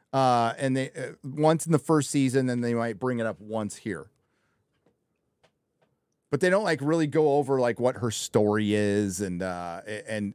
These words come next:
like, you would be completely fucking lost, completely lost. And it's just fucking boring. It's boring. It's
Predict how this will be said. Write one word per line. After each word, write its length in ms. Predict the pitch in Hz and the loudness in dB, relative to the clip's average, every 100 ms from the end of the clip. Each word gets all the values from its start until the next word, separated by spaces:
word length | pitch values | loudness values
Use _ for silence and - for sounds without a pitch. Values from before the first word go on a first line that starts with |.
| - | -10
like, 260 | 117 110 - | -4 -4 -4
you 180 | 143 196 | 0 2
would 160 | 220 | 2
be 180 | 143 113 - | 2 -4 -4
completely 640 | 135 151 - - 320 240 | -12 -12 -14 -6 -4 -2
fucking 320 | 170 190 - 196 | -4 -4 -4 -4
lost, 460 | 208 147 - - _ - | -4 -6 -10 -18 _ -10
completely 480 | 156 147 - 135 143 | -8 -8 -6 -2 2
lost. 420 | 123 98 90 - _ _ _ _ _ - | 2 0 -4 -14 _ _ _ _ _ -2
And 220 | 139 135 | -2 0
it's 160 | 160 147 | -2 -2
just 200 | 170 185 | 0 0
fucking 360 | - 165 151 110 | 0 -2 0 2
boring. 400 | 107 117 - 85 _ _ | 2 0 -2 -12 _ _
It's 220 | - 104 - | -8 -8 -10
boring. 800 | 98 - 120 120 123 123 127 - _ _ _ - | -12 0 2 4 4 4 0 -4 _ _ _ -4
It's 300 | 113 95 | -2 -2